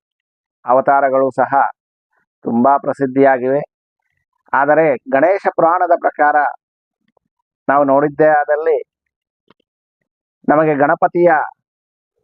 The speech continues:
ಮೂವತ್ತೆರಡು ರೂಪಗಳು ಅಥವಾ ಮೂವತ್ತೆರಡು ಅವತಾರಗಳು ನಮಗೆ ದರ್ಶನವನ್ನ ನೀಡುತ್ತೆ. ಇಂತಹ ವಿಶಿಷ್ಟವಾದ ಮೂವತ್ತೆರಡು ರೂಪಗಳ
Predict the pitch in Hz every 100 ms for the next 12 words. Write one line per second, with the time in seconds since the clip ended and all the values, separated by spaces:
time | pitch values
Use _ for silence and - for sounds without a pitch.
0 | _ _ - 156 202 214 - 190 185 175
1 | 156 160 151 151 143 - 131 135 160 -
2 | 147 143 135 131 131 156 156 147 135 139
3 | 110 _ _ _ _ _ _ 127 127 123
4 | 127 143 135 127 127 113 98 - _ _
5 | 117 117 - - - _ _ _ _ _
6 | _ _ 139 135 151 156 156 151 _ _
7 | _ _ _ _ _ _ _ _ _ 131
8 | 160 170 180 175 175 175 170 165 175 -
9 | 165 170 165 165 165 165